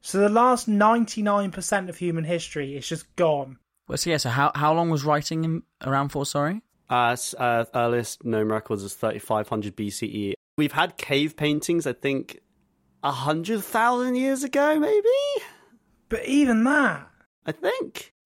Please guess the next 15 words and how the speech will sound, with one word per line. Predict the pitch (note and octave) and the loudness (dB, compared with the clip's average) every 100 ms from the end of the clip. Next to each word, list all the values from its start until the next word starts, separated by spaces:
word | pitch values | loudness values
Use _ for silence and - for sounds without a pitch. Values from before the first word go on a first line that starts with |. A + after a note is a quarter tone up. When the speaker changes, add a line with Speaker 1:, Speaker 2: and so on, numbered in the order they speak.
| _ | _
Speaker 2:
It's | C#3 - | -8 -6
just | F#3 - | -4 -2
so | - D#3+ | 0 2
hard | D3 D3 | 2 0
to | C3+ | -2
comprehend | - B2 F#2+ A2 A2+ G2+ | -6 -8 -6 -4 -2 -2
that | G2 - | -4 -4
far | F2+ F2 E2+ | -4 -4 -4
away. | F2+ F2+ F2+ - | -4 -4 -4 -6
Like, | F#2+ - | -8 -4
Speaker 1:
it's | A3 G#3+ | -4 2
mad | A3+ B3 C4 C4 | 4 6 6 4
to | A#3+ | 0
think | - A#3 A3+ G3 | -2 -2 -2 -6
that | G#3 - | -8 -8